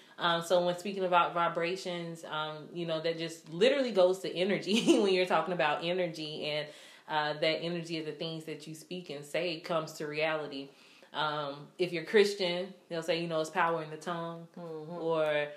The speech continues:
Speaker 1: whatever else, religious or from the streets or science or whatever. It's always dis-, different terms, vibes, energy,
Speaker 2: Right.
Speaker 1: whatever. But it's literally, uh, you manifesting certain things. So being aware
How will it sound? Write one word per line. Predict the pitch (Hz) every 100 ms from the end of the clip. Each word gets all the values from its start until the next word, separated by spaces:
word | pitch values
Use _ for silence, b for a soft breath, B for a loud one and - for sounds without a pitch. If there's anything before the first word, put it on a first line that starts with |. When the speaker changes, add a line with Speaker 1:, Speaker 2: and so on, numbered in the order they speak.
| B B -
Speaker 1:
whatever | 180 180 175 175
else, | 175
religious | 170 165 175 175 170 170
or | 147 143
from | 139 156
the |
streets | 147 - 190 175 170
or | 156 139 -
science | - 196 185 185 175 160
or | 165 156
whatever. | 160 165 170 160
It's | 160
always | 156 156 160
dis-, | 151 156 - -
different | 165 170 -
terms, | 175 170 170 165
vibes, | 156 156 160 160 -
energy, | 165 160 156 160 156 160 160
Speaker 2:
Right. | - 143 131
Speaker 1:
whatever. | 180 180 170 170
But | 160 160
it's | 160 160
literally, | 160 170 175 165 156 156 147 123 -
uh, | 160 143 160
you | 170
manifesting | 156 151 151 143 147 147
certain | 151 131
things. | 143 147
So | 151 147
being | 160 156 156 151
aware | 147 143 156 156 165